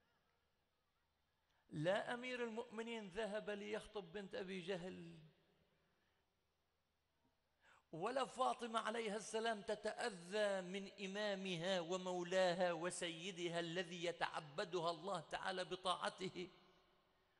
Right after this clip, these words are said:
ولا النبي يضع من شأن أمير المؤمنين عليه السلام.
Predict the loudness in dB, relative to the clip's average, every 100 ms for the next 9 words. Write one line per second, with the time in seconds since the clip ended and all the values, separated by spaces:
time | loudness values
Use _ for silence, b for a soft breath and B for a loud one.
0 | b b b 4 4 4 0 0 0 -2
1 | -2 -2 0 -2 -2 -2 -2 -4 -4 -2
2 | -4 -4 -6 -4 -6 -6 -6 -6 -8 -10
3 | -10 -10 -10 -12 -12 -12 -12 -8 -8 -8
4 | -14